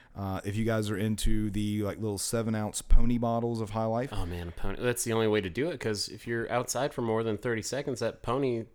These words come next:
Speaker 2: you know, that, the twelve ounce bottle is gonna get warm.
Speaker 1: It's gonna get warm. So
Speaker 2: Yeah,
Speaker 1: that
Speaker 2: unless
Speaker 1: beer
Speaker 2: you knock
Speaker 1: stays
Speaker 2: it out all
Speaker 1: cold
Speaker 2: at once.
Speaker 1: a-, as you're drinking it. So that's a great way to do that. Uh, and also there's, there's a selection of, like, long drinks, kinda quote unquote, uh, that you can make and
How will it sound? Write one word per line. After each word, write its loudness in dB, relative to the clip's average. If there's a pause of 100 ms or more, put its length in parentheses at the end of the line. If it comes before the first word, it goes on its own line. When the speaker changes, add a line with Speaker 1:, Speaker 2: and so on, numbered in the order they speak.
Speaker 2:
you -6
know, 0
that, -4
the -2
twelve 0
ounce 0
bottle 0
is -6
gonna -2
get 0
warm. -2
Speaker 1:
It's -12
gonna -2
get -2
warm. -2
So -4
Speaker 2:
Yeah, 0
Speaker 1:
that 0
Speaker 2:
unless 4
Speaker 1:
beer 0
Speaker 2:
you 2
knock 2
Speaker 1:
stays -6
Speaker 2:
it -4
out 0
all 2
Speaker 1:
cold -4
Speaker 2:
at -4
once. -4
Speaker 1:
a-, -4
as -4
you're -6
drinking -8
it. -12
So -6
that's -4
a -4
great -2
way -2
to -4
do -4
that. -6 (480)
Uh, 2
and 2
also 2
there's, 0
there's 0
a -6
selection -4
of, -2
like, -2
long 2
drinks, -6
kinda -6
quote 0
unquote, 4 (480)
uh, -2
that 0
you 2
can 0
make -2
and -4